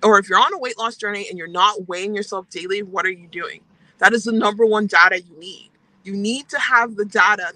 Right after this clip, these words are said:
to lose weight. Like, and that data for weight loss is the scale. Another form of data is taking pictures once a week or twice a week, or not twice a week, or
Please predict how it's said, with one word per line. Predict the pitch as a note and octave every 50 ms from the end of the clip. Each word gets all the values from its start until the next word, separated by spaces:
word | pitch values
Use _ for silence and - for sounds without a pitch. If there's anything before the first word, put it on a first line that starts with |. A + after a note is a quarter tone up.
| - -
to | G#3 F#3 F#3 F3+ F3+ _ _ _ _ _ _ _ _
lose | G3 G3+ G3+ G3 - -
weight. | G3 A3 G3+ D3+ - - _ _
Like, | - F3 E3 _ _ _ _ _ _ _ _ -
and | G3 G#3+ A3
that | A3 A#3+ A#3+ -
data | A#3+ A3 A#3+ C4 B3+ A#3+
for | _ - G#3+
weight | G3+ A3 A3+ A#3+ - F#3
loss | F#3 E3+ E3 E3+ _ _ -
is | G3+ A3+ G#3 F3
the | F3 G3 G3
scale. | - - - - G3+ F3+ D3 - - _ _ - - - -
Another | - G3 G#3 A3+ C4 D#4 F4 F#4
form | _ - D4 C4+ C4
of | A#3+ A3+ G3+
data | A3 F#3+ F#3 F#3 F3+ F3+ F3 -
is | F3+ F#3 -
taking | - F#3+ E3+ _ - F#3+ F#3+
pictures | _ - B3+ B3 _ - - D3+ A2 F#2 - _ _ _
once | _ D#3 D#3+ D#3+ F3+ -
a | G#3 G3
week | G3 A#3+ B3 - _ _ _ _ _
or | D#3+ F3 F3
twice | - - A#3 A#3 A#3+ - -
a | G3
week, | - _ C#3 _ _ -
or | F#3 F3+ E3+ - - _ _ _
not | F3 F#3+ F#3 -
twice | - - F3+ F3+ - -
a |
week, | D#3 - A2+ A#2+ _ _ _ _ _ _ _ _
or | - - G3+ G3+ G3+ -